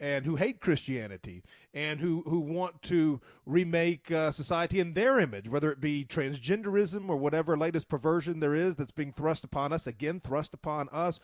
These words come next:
Why would we want to live in a society like that? And if we can't reform the society as a whole, I don't think there's anything wrong or evil or immoral by saying, "Okay, guys, uh, we're gonna do our own thing here. We're gonna peacefully leave. God bless you. The best to you and your liberal utopia.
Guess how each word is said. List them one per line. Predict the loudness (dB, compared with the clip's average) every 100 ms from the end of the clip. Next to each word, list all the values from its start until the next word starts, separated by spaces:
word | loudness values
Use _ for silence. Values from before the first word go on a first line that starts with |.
| -20 -12
Why | -4 -4
would | 0
we | -2
want | 0 -2 0
to | -2
live | 0
in | -2
a |
society | -4 -2 -2 0
like | -2 -4
that? | -4
And | -4
if | -4
we | -4
can't | -2 -2 0
reform | -2 -2 -2 -2
the | -4
society | -6 -2 -2 0
as | -2
a | 2
whole, | 4 4 2
I | -4
don't | 0 2 2 0
think | -6 -4
there's | -6 -4
anything | -2 -4 -4 0
wrong | 0 2 0
or | -2
evil | -2 -6 -4 0
or | 0
immoral | 0 0 2 0 -4 -14 -6
by | -4
saying, | -2 -2 0
"Okay, | 0 2 0 -4
guys, | -6 -10 -12 -18 -20 _ _ 0
uh, | 0
we're | 2 0
gonna | 0 -2 -4 _ -4
do | 2 4
our | 4
own | 2 -2
thing | -6 -8
here. | -6 -4 -4 -6 _
We're | -4
gonna | -2 -2
peacefully | -2 -4 -2 -2
leave. | 0 -2 -2 -4 _ -6
God | -4 -2
bless | 0 0 0
you. | 0 -2 _
The | -4
best | 2 2 2 0
to | 0
you | 0 2 2
and | 2
your | 2
liberal | 2 0 0 0
utopia. | 0 0 -2 0 -4